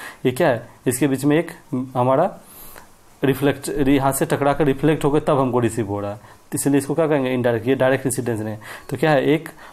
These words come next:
हमको ओपेक ob-, ऑब्जेक्ट मिल रहा है, जिसके कारण वो रिफ-, हीट करके एलईडी का सिग्नल हीट करके ओपेक सरफेस को रिफ्लेक्ट हो रहा है और हमको फोटोडायोड रिसीव कर रहा है, तो इसको क्या बोलेंगे? इनडायरेक्ट इंसिडेंस।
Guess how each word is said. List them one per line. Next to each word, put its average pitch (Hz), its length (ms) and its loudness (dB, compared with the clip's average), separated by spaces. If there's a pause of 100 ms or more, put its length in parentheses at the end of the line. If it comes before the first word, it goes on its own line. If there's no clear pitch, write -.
हमको 131 240 0
ओपेक 156 400 0
ob-, 135 200 0
ऑब्जेक्ट 143 440 0
मिल 147 180 4
रहा 165 140 2
है, 196 100 -4 (200)
जिसके 165 240 0
कारण 147 240 2
वो 147 140 4
रिफ-, 147 200 -2
हीट 135 280 -2
करके 131 300 0 (400)
एलईडी 131 260 2
का 139 160 0
सिग्नल 143 360 0 (360)
हीट 147 140 0
करके 135 260 0
ओपेक 135 260 0
सरफेस 143 340 -2
को 160 100 0
रिफ्लेक्ट 131 400 0
हो 151 80 4
रहा 156 120 4
है 139 60 4
और 123 80 4
हमको 123 280 0
फोटोडायोड 131 460 2
रिसीव 120 260 -2
कर 113 100 -4
रहा 107 120 -2
है, - 60 -20 (260)
तो 131 40 -2
इसको 127 160 -4
क्या 156 140 2
बोलेंगे? 117 340 0 (260)
इनडायरेक्ट 127 480 0 (1200)
इंसिडेंस। 120 640 -2